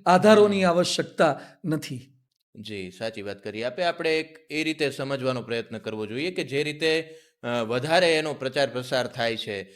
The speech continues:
Speaker 2: એવી રીતે દરેક ધર્મમાં લોકો છે ઈ ધર્મનો સાચો અર્થ સમજે છે અને એની સાથે જોડાય છે,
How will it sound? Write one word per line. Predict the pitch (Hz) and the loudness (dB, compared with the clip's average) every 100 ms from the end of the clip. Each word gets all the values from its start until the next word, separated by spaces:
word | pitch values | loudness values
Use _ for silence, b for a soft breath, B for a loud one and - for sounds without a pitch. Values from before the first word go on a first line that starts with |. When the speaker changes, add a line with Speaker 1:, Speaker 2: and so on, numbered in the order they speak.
| b - | b -4
Speaker 2:
એવી | 160 | 0
રીતે | 156 143 | 0 0
દરેક | 135 151 202 196 156 | 2 6 6 6 2
ધર્મમાં | 139 139 139 139 196 220 _ - | -4 -4 -2 -2 -4 -8 _ -6
લોકો | 110 156 202 | 0 2 2
છે | 185 180 | 2 2
ઈ | 165 | 2
ધર્મનો | 127 131 156 160 143 | 0 -4 -2 -4 -2
સાચો | 143 135 135 | 0 0 2
અર્થ | 127 147 180 | 0 0 -6
સમજે | - 143 151 156 | -6 -6 -4 -4
છે | 208 | -4
અને | 220 180 | -4 -4
એની | 156 160 | -4 -4
સાથે | 156 147 | -4 -4
જોડાય | 113 120 135 151 | -6 -4 0 0
છે, | 147 165 175 | 0 -8 -12